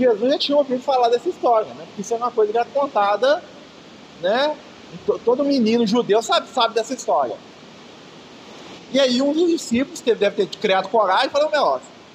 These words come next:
mestre, eu acredito no senhor, mas tem um trem errado aí, ó. O senhor não é o Messias?" Je-, Jesus olhou, né? "Mas não fala que pro Messias vir o profeta Elias tinha que voltar antes? Cadê o profeta Elias que não voltou até agora?"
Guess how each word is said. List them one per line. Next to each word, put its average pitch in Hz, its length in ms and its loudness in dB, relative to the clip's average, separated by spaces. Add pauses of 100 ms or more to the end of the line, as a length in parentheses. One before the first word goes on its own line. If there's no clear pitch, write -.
(240)
mestre, 233 260 0
eu 247 40 -2
acredito 349 420 -2
no 415 80 -2
senhor, 311 280 0
mas 240 100 2
tem 392 100 0
um 403 40 -10
trem 440 180 0
errado 196 460 0
aí, 170 200 2
ó. 117 80 -2 (880)
O - 40 -14
senhor 339 180 0
não 311 100 4
é 247 40 4
o 220 40 0
Messias?" 208 560 2
Je-, 208 200 0 (180)
Jesus 214 260 -2
olhou, 196 340 2
né? 277 240 -2 (680)
"Mas 285 300 0 (140)
não 370 100 0
fala 285 300 2
que - 100 -12
pro 277 140 -4
Messias 233 520 2
vir 214 120 0
o 247 40 -4
profeta 233 400 0
Elias 196 280 0
tinha 202 120 -10
que 185 60 -16
voltar 208 400 2
antes? 254 160 -2
Cadê 349 220 0
o 427 60 -2
profeta 403 360 0
Elias 180 300 2
que - 80 -10
não 185 80 -12
voltou 185 280 0
até 196 140 0
agora?" 143 400 0